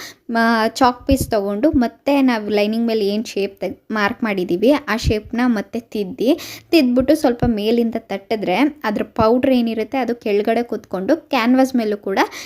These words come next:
ಡಿಸೈನ್ ಟ್ರೇಸ್ ಆಗುತ್ತೆ. ವಿಡಿಯೋ ಬ್ರೈಟ್ನೆಸ್ ಸ್ವಲ್ಪ ಜಾಸ್ತಿ ಇರೋದ್ರಿಂದ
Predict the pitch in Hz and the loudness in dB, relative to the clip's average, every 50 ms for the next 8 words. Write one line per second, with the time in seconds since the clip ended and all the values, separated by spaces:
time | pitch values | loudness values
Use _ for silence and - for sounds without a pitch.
0 | - - - 233 240 247 214 - 269 302 294 294 294 254 220 208 240 233 - 208 | -14 -6 2 4 4 6 6 6 4 4 2 0 -2 -2 0 0 0 0 -2 -2
1 | 190 175 175 170 - - - - _ _ - 226 214 240 247 233 269 294 262 226 | -2 -2 -4 -8 -8 -10 -14 -16 _ _ 0 4 6 6 6 6 6 4 4 4
2 | 233 202 196 196 - 254 254 247 - 247 220 - 226 220 214 208 190 180 190 - | 4 2 2 2 0 -2 -2 0 0 -2 0 0 -2 -2 0 -2 -4 -4 -4 -6
3 | - - 240 233 226 214 202 190 190 185 180 170 | -4 -2 0 0 0 0 0 -2 -2 -2 0 0